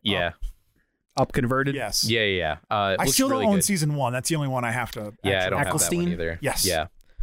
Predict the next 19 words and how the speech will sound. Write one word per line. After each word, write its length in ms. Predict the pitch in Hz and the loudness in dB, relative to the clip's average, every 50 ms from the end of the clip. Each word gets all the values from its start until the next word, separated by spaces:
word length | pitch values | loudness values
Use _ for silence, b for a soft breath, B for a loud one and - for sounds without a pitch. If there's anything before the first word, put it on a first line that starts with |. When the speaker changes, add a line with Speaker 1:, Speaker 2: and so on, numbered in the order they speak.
| b b - | b b 4
Speaker 1:
Um, 240 | 104 101 98 95 95 | 4 2 2 2 2
Speaker 2:
Stin. 360 | 95 95 120 98 92 95 98 - - | 0 -2 -4 -6 -10 -14 -8 -4 -2
Speaker 1:
but 80 | 151 | 0
yeah, 200 | 151 151 127 120 | 2 2 0 0
I 60 | 131 127 | -2 -2
started, 520 | - - - 135 127 131 131 123 117 117 - 139 - - | -2 0 0 0 0 2 0 -2 -2 -6 -10 -8 -2 0
<laughs> 180 | 175 156 - | 0 0 0
I 80 | - 131 | -4 -4
started 260 | 131 - 160 156 151 139 | 0 0 2 2 2 2
with 120 | 139 131 | 0 0
season 360 | - - 135 120 123 120 113 | 2 0 2 2 0 -2 -2
two 340 | - - 113 107 107 107 104 | -2 0 0 2 2 4 2
and 160 | 101 101 101 | 2 0 0
went 180 | 101 107 107 104 | 0 0 2 2
all 140 | 98 101 101 | 2 2 2
the 60 | 104 | 2
way 160 | 98 98 98 | 2 2 0
through, 280 | - - 101 98 95 90 | 0 0 0 0 2 2
uh, 200 | 90 87 87 | 2 2 0